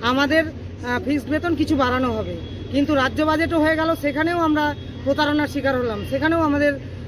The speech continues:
কিন্তু ফিক্সড বেতন কিছুই বাড়ানো হলো না। তার প্রতিবাদে আমরা বারোই, যে, বারোই ফেব্রুয়ারি আমরা আবার, আহ,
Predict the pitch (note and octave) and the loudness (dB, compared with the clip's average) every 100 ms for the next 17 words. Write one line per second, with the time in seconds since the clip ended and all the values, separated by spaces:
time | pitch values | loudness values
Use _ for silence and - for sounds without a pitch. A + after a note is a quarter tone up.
0 | - C4 C#4 B3 C4+ A#3+ C4+ E4 D#4+ C4+ | -6 -4 -2 -2 -2 0 0 0 0 2
1 | E4+ D#4 C4+ C4+ B3+ B3 A#3+ G3+ F3 - | 2 4 2 2 2 0 0 -2 -6 -10
2 | - - - C4+ C#4+ C#4+ D4 D#4+ D#4+ D#4+ | -10 -12 -4 0 0 0 0 2 2 4
3 | D#4+ D4 D#4 E4+ - - - G#3+ A#3+ C#4 | 4 2 2 0 -4 -12 -10 -2 2 2
4 | D#4+ E4 - - - - - - - - | 2 0 -4 -10 -12 -12 -12 -12 -12 -12
5 | - - - - - - C#4+ C4+ B3+ B3+ | -10 -12 -10 -10 -6 0 2 4 4 2
6 | D4+ C4+ D4 D4+ D4 G#3 E3 - - - | 2 2 0 2 0 -2 -6 -10 -12 -2
7 | A3+ C#4 D#4 D#4 D4+ D#4 D4+ D4 C4+ C4+ | 0 4 4 4 2 2 2 0 0 0
8 | C4 | -2